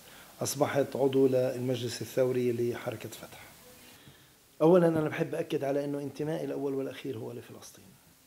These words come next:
انتمائي الأول والأخير هو القدس. إذا سألوني عن اسمي وإذا سألوني عن انتمائي فأنا ابن هذا الوطن بمسلميه ومسيحيه، فأنا ابن حماس وأنا ابن الجهاد وأنا ابن الجبهة الشعبية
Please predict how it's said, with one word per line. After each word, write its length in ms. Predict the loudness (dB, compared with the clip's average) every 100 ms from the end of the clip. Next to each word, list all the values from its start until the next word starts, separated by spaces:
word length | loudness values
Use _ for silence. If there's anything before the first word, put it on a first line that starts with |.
| -18
انتمائي 320 | -10 -6 -4
الأول 260 | -4 -4 -8
والأخير 400 | -10 -12 -12 -10
هو 100 | -12
القدس. 480 | -16 -20 -20 -20 -20 _ _ _ -12
إذا 120 | -6 -6
سألوني 480 | -6 -6 -4 -4
عن 180 | -4 -6
اسمي 340 | -8 -8 -6 -4
وإذا 260 | -4 -6
سألوني 400 | -8 -8 -8 -8
عن 140 | -8 -10
انتمائي 720 | -14 -12 -10 -8 -8 -8 -10 -16 -20 -20 -14
فأنا 320 | -8 -6 -6
ابن 200 | -8 -10
هذا 200 | -10 -12
الوطن 280 | -12 -14 -18 -20 -20 -20 -20 -12
بمسلميه 580 | -6 -6 -6 -8 -8 -8
ومسيحيه، 680 | -10 -12 -14 -14 -14 -16 -18 -20 -20 -20 -20 -16
فأنا 400 | -8 -6 -4 -6
ابن 180 | -8 -12
حماس 480 | -12 -10 -12 -12 -14
وأنا 220 | -14 -14
ابن 160 | -14
الجهاد 560 | -14 -14 -14 -14 -14 -14
وأنا 220 | -14 -14
ابن 160 | -14 -14
الجبهة 300 | -14 -14 -14
الشعبية 600 | -16 -16 -14 -14 -14